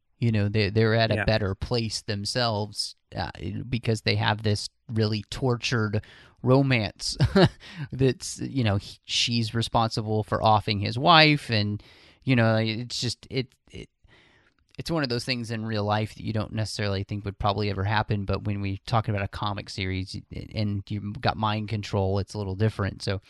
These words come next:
Speaker 1: but yeah, I, I'm with you. I really hope that they do that. Um, and, uh, you know, the same way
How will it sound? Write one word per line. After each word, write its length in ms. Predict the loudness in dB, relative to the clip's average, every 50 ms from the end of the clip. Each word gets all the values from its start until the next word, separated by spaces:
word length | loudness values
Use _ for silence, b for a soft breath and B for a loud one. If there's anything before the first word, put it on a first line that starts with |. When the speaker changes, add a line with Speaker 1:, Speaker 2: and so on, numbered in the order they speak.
| B B B B B B B -4 0
Speaker 1:
but 140 | 0 4 8
yeah, 240 | 10 10 10 8 6
I, 200 | 4 4 4 4
I'm 180 | 4 2 2 2
with 220 | 2 2 2 2
you. 100 | 0 -2
I 100 | 0 0
really 480 | 0 2 4 4 6 6 4 2 0 -2 -4 -8 -10
hope 420 | -4 0 0 0 0 0 -4 -8 -8
that 160 | -8 -6 -4
they 120 | -4 -4
do 280 | -4 -4 -4 -4 -2 -2
that. 260 | -4 -4 -4 -6 -10 -14 _ _ -6
Um, 480 | -2 -2 0 0 0 -2 -4 -6 -8 -12 _ _ _ _ _ -4
and, 480 | -2 0 0 0 0 0 -2 -4 -6 -8 -10 -14 -16 _ _ _ _ -20
uh, 220 | -18 -16 -16 -16 -16 -14 -4
you 140 | -2 2 2
know, 180 | 4 2 2 b b b b b b b b _
the 100 | 2 2
same 420 | 2 4 6 6 6 6 6 4 2
way 460 | 4 4 4 4 2 0 -2 -4